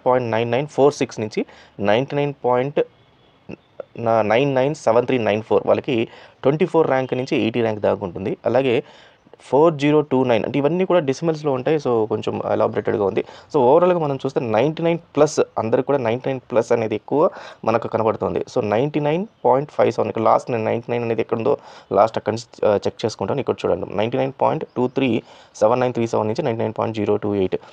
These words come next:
So వీళ్ళకి వచ్చేసి ఎయిట్ నైన్ ఫోర్ నైన్ సిక్స్ థౌజండ్ ఎయిట్ హండ్రెడ్ ర్యాంక్ వచ్చింది. అంటే నైంటీ నైన్ దాటిన తర్వాత, అంటే టెన్ థౌజండ్ ర్యాంక్ లోపలైతే వచ్చేస్తుంది నైంటీ నైన్, ఆ, దాటితే మాత్రం. So నైంటీ ఎయిట్ పర్సెంటైల్, నైంటీ ఎయిట్ పర్సెంటైల్ క-, నైంటీ ఎయిట్ పర్సెంటైల్ వాళ్ళకైతే మాత్రం మనకు ఇక్కడ చూస్తే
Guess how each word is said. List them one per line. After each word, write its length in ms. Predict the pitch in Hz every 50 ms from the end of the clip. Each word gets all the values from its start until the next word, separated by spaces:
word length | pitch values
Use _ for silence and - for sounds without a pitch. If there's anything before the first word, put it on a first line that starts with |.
| - - - - - 123 123
So 80 | 135 127 123
వీళ్ళకి 240 | 131 131 131 131 131
వచ్చేసి 240 | 127 - 127 - - 110
ఎయిట్ 160 | 117 117 - 127
నైన్ 100 | 123 120
ఫోర్ 220 | - - 110 107
నైన్ 120 | 113 143 147 -
సిక్స్ 160 | - - -
థౌజండ్ 220 | 113 110 117 107
ఎయిట్ 120 | 104 - 104
హండ్రెడ్ 160 | 101 101 95
ర్యాంక్ 220 | 98 92 95 - 98
వచ్చింది. 180 | - - -
అంటే 120 | 95 113 123 101 98
నైంటీ 220 | 98 113 127 127 127
నైన్ 200 | 127 135 131 117 113
దాటిన 220 | 101 110 113 123 113
తర్వాత, 360 | - 101 101 95 101 - - - - - - - - - - -
అంటే 120 | - 156
టెన్ 220 | 147 123 123 151
థౌజండ్ 320 | 147 165 156 143 143 131 -
ర్యాంక్ 240 | 123 135 147 - 143 123
లోపలైతే 320 | 123 123 120 120 120 175
వచ్చేస్తుంది 380 | 143 117 - 113 - - 101 98
నైంటీ 180 | 101 104 107
నైన్, 180 | 104 104 104 104 - _ -
ఆ, 100 | - 98 95 98
దాటితే 280 | 92 95 92 - 87 85 80
మాత్రం. 180 | - - - - - - - - - -
So 80 | - 156 131 113 113
నైంటీ 240 | 135 170 190 180 196
ఎయిట్ 260 | 175 165 190 175 - - 151
పర్సెంటైల్, 380 | - - 113 104 - 85 - - -
నైంటీ 260 | 101 107 117 131 147
ఎయిట్ 180 | 143 156 151 - 139
పర్సెంటైల్ 460 | 123 - - 131 127 135 131 127 120 - -
క-, 100 | - - -
నైంటీ 240 | 113 113 127 131 135
ఎయిట్ 140 | 131 - -
పర్సెంటైల్ 400 | 120 - 117 113 117 107 104 98 101
వాళ్ళకైతే 340 | 98 92 95 - 101 - 92 90
మాత్రం 280 | 85 82 - - 95 92
మనకు 260 | 85 87 - - - - - - - - - -
ఇక్కడ 140 | - 139 123 - 139
చూస్తే 180 | 143 - 139